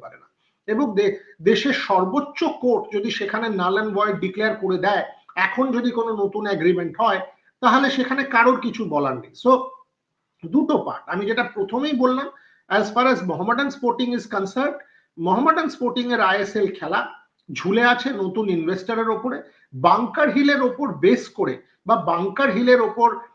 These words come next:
ভরসা রেখে মোহামেডান স্পোর্টিংকে এফএসডিএল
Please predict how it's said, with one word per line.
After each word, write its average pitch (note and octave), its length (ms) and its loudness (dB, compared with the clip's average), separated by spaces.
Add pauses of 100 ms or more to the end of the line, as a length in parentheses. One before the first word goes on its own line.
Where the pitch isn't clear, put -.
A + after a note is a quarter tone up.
(260)
ভরসা G3 560 0
রেখে A3 320 0 (200)
মোহামেডান A#3+ 420 0
স্পোর্টিংকে G3+ 640 -4 (260)
এফএসডিএল G3+ 640 0